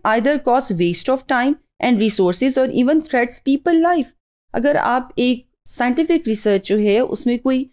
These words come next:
गलत डेटा जो है वो एंटर करते हैं, उसे मैनिपुलेट करते हैं और रॉन्ग रिजल्ट्स निकालते हैं और आप कहते हैं कि ये स्पेसिफिक मेडिसिन जो है वो इन तीन, अ, जो है वो,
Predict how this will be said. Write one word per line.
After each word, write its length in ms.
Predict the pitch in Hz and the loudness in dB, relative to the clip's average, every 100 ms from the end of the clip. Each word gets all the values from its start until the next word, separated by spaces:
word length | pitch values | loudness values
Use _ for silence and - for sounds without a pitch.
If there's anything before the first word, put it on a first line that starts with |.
| _ - 180 | _ -10 -4
गलत 240 | 233 320 277 | 0 2 2
डेटा 340 | 208 190 190 | 0 0 0
जो 120 | 190 | 0
है 200 | 196 190 | -2 0
वो 300 | 196 202 - - | 2 2 0 -4
एंटर 220 | 180 202 | -2 -2
करते 360 | 185 165 - | -2 -4 -4
हैं, 200 | 196 196 | -2 -2
उसे 220 | 196 196 208 | -4 -2 -2
मैनिपुलेट 580 | 196 196 196 196 202 | -2 -2 0 0 0
करते 300 | - - - | -2 -8 -6
हैं 220 | 196 196 196 _ - | -4 -4 -6 _ -6
और 120 | 214 202 | -2 0
रॉन्ग 360 | 220 254 285 | 2 2 2
रिजल्ट्स 400 | 262 196 214 - | 2 0 -2 -2
निकालते 460 | 190 175 170 175 196 | -4 0 -2 -2 -2
हैं 80 | 202 | 0
और 120 | 202 | 0
आप 200 | 196 - | 0 -2
कहते 260 | 190 190 190 | -4 -4 -4
हैं 160 | 190 | -4
कि 340 | - _ - 214 | -8 _ -6 0
ये 180 | 254 | 0
स्पेसिफिक 540 | 294 - 240 247 240 220 | -2 -4 -4 -2 -2 -2
मेडिसिन 420 | 196 185 208 196 | -2 -2 -2 -2
जो 140 | 190 | -2
है 180 | 202 196 | -2 -2
वो 220 | 208 240 - | -2 -4 0
इन 260 | 262 294 - _ _ - | 0 0 -4 _ _ -4
तीन, 400 | 285 285 339 330 - | 2 4 4 0 -2
अ, 280 | 214 214 208 | 0 2 2
जो 140 | 202 220 | 0 2
है 200 | 208 202 | 2 2
वो, 380 | 202 220 220 | 4 4 2